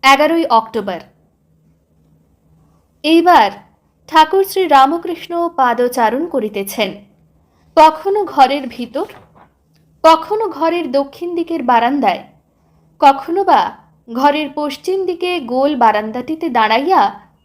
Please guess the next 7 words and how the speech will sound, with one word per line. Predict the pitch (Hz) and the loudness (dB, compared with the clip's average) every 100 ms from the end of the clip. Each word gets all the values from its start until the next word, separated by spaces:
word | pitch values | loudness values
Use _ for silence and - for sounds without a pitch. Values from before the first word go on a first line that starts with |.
| 233 | 0
গঙ্গা | 247 269 311 381 | 4 4 4 0
দর্শন | 339 294 - 349 427 | 2 -2 -6 -12 -10
করিতেছেন। | 311 208 202 196 - 208 175 - _ _ _ _ _ _ _ _ _ - | -8 -8 -10 -12 -8 -8 -8 -16 _ _ _ _ _ _ _ _ _ 0
কিয়ৎক্ষণ | 349 381 - - 427 | 0 0 -2 -4 -2
পরে | 415 262 240 320 180 - _ _ _ _ | 2 2 2 0 -4 -8 _ _ _ _
আবার | 262 262 302 381 440 | 4 4 6 2 0
ছোট | - 320 285 | -6 -8 -6